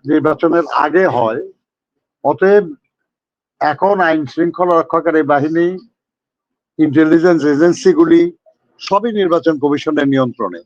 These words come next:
অতএব তারা, আহ, এগুলি, আহ, তাদের নজরে আসছে না কেন? তাদের এই বিষয়গুলিতে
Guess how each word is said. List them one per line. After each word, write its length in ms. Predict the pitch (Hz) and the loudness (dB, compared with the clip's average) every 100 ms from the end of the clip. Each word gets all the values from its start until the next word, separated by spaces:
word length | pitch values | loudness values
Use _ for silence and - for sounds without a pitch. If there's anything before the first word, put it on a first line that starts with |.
| _ _ _ _ _ _ _ | _ _ _ _ _ _ _
অতএব 320 | 135 135 185 180 | -2 2 0 2
তারা, 280 | 156 151 175 175 214 220 - _ _ 135 | 0 2 2 2 -2 -8 -14 _ _ -6
আহ, 320 | 131 135 135 | -4 -2 -4
এগুলি, 560 | 127 147 160 135 151 165 156 151 - 147 | -4 -4 -4 -2 0 0 -2 -6 -12 -8
আহ, 260 | 143 135 131 | -6 -6 -6
তাদের 280 | 139 127 139 | -6 -6 -4
নজরে 380 | 135 131 131 131 - - | -4 -4 -6 -8 -10 -16
আসছে 260 | 123 - | -14 -12
না 100 | 123 | -10
কেন? 180 | - 92 _ _ _ _ _ _ _ _ _ _ _ _ _ - - | -10 -14 _ _ _ _ _ _ _ _ _ _ _ _ _ -14 -6
তাদের 300 | 147 170 185 | -2 0 0
এই 100 | 160 | 0
বিষয়গুলিতে 680 | 139 - 160 160 165 165 | -2 -2 0 0 0 0